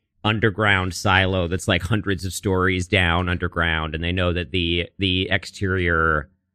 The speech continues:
uh, uh, like, the, the world outside has been, like, annihilated, but we don't know why. We don't know why they live in the silo or what's outside that, like, forced everybody into the silo.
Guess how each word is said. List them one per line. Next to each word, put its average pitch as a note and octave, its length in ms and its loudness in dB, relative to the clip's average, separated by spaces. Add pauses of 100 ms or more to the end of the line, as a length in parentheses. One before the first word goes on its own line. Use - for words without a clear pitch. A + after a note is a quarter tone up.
(260)
uh, F2 440 2
uh, A2+ 60 2
like, F#2 220 0
the, A2+ 120 2
the A#2 160 0
world A2 300 0
outside F2+ 560 0
has F2 160 -4
been, G2+ 200 -2
like, F2+ 180 -4
annihilated, D#2 720 -2
but G#2 80 0
we A#2 120 2
don't B2 200 4
know A2 100 2
why. E2+ 360 2
We G2+ 100 0
don't A#2+ 160 -2
know A2+ 80 2
why A2 280 6
they A2 120 4
live G#2 180 2
in G2+ 60 -2
the G2 80 0
silo F#2+ 440 2
or F#2 140 0
what's G2+ 300 0
outside F2+ 560 2
that, G#2 120 -4
like, G2 220 0
forced C3 380 0
everybody G2 400 0
into F2 100 -4
the F#2 100 -6
silo. F2+ 500 0